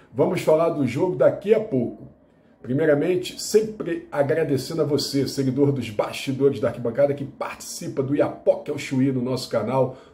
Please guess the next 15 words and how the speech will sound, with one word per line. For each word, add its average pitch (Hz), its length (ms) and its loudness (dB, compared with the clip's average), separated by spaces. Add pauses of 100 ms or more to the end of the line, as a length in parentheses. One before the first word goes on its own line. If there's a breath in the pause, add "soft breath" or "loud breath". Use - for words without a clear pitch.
no 190 220 2
mundo, 180 680 4 (400 soft breath)
né? 131 220 0
Temos 135 420 0
aí 139 100 2
participantes - 920 -6
de 123 80 -6
várias 120 500 -2
partes - 600 -8
do 120 60 -2
planeta, 123 760 2 (340 loud breath)
isso 127 240 -2
é 120 60 2
muito 127 260 0
importante. 123 640 -2